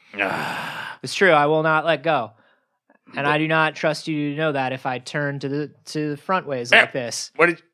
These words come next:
Speaker 2: I, what if I let him down? What if it's just one of us now?
Speaker 1: Uh, I swear to God, your grandmother should not have let me alone with you two.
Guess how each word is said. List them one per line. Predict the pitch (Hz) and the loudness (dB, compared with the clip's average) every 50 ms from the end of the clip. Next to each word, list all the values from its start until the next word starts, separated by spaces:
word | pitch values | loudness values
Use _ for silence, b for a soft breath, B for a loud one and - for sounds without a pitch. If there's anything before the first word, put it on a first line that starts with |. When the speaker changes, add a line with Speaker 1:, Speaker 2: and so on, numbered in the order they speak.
| _ _ - | _ _ -6
Speaker 2:
I, | 147 151 151 | -4 -4 -4
what | 151 151 135 139 143 156 160 | -4 -8 -14 -8 -2 -2 0
if | 156 160 170 | 0 2 2
I | 165 160 | 4 4
let | 165 170 | 4 2
him | 165 165 | 2 4
down? | 180 175 - 135 131 | 4 4 4 4 0
What | 135 143 143 | -2 -2 -2
if | 143 | -2
it's | 147 139 | -4 -6
just | 151 151 143 - | -6 -8 -4 -2
one | 170 151 151 | 0 0 0
of | 131 | -2
us | 131 123 - | -4 -6 -6
now? | 139 127 123 123 127 - _ _ - 101 | -6 -6 -6 -6 -8 -12 _ _ -12 -6
Speaker 1:
Uh, | 101 104 107 101 98 98 95 95 98 98 92 90 85 B B B B B B B B B B B B B B B B B B B B B B B 78 | -4 -2 0 0 0 -2 -2 -2 -2 -2 -2 -2 -2 B B B B B B B B B B B B B B B B B B B B B B B -16
I | 80 | -14
swear | 80 - - 95 92 | -12 -10 -8 -6 -6
to | 87 | -6
God, | 82 85 80 82 82 | -4 -4 -4 -4 -6
your | 92 82 | -8 -10
grandmother | 82 65 - - 95 87 87 87 80 80 85 80 76 73 | -12 -14 -10 -8 -6 -6 -6 -6 -8 -10 -10 -12 -12 -12
should | - - 107 92 | -10 -10 -8 -8
not | 92 87 87 | -6 -8 -8
have | 87 82 | -8 -10
let | 85 85 80 92 | -10 -10 -10 -12
me | 90 85 | -14 -14
alone | 80 80 82 82 80 76 | -12 -12 -12 -14 -14 -16
with | 76 - 78 | -18 -18 -20
you | 76 76 | -16 -16
two. | - - 71 71 71 | -14 -14 -14 -16 -18